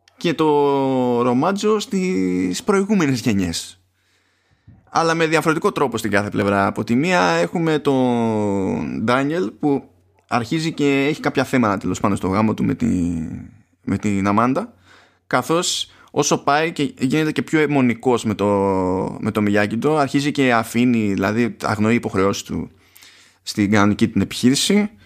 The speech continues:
ε, σηκώνει το βάρος η Αμάντα, δεν το εκτιμά ιδιαίτερα και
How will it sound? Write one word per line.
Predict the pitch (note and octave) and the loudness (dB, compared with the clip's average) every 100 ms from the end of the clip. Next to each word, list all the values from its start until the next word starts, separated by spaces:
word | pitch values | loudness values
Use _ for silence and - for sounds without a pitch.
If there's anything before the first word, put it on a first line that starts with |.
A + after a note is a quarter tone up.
| - _ _ _ _ _ _ | -20 _ _ _ _ _ _
ε, | E3+ C3+ C3 B2+ A#2+ A#2 A2+ | -6 -2 0 0 -2 -2 -2
σηκώνει | - D3+ C#3+ | -2 0 0
το | B2 | 0
βάρος | A#2 A#2+ G2 | 0 -2 -2
η | F#2+ F#2 D2 C2+ C2 C#2 | -2 -2 -2 -4 -4 -2
Αμάντα, | C#2 G#2 D#3+ G#3 D#3+ | 0 2 2 2 0
δεν | C3 | 0
το | |
εκτιμά | G#2+ - F#2+ D#2 | -2 -2 -4 -4
ιδιαίτερα | C#2+ F#2+ D#4 E4 _ _ _ _ _ _ _ _ _ _ _ | -6 -8 -8 -12 _ _ _ _ _ _ _ _ _ _ _
και | - G3+ F#3+ F#3 F3+ | -4 0 2 0 -2